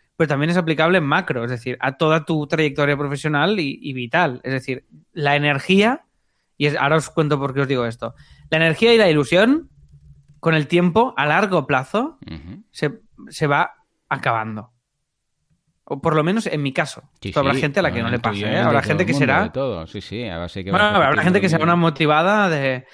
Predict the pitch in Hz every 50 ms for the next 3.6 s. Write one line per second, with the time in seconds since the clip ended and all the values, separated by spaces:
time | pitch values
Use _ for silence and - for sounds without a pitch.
0 | - _ _ - 165 175 160 175 170 170 160 143 151 143 156 185 196 170 151 147
1 | 170 170 151 123 113 123 135 135 151 165 180 180 180 220 208 190 175 151 139 139
2 | 135 131 143 135 127 135 131 147 143 139 139 143 143 135 131 - 185 190 190 170
3 | 180 156 165 160 156 147 135 131 127 117 120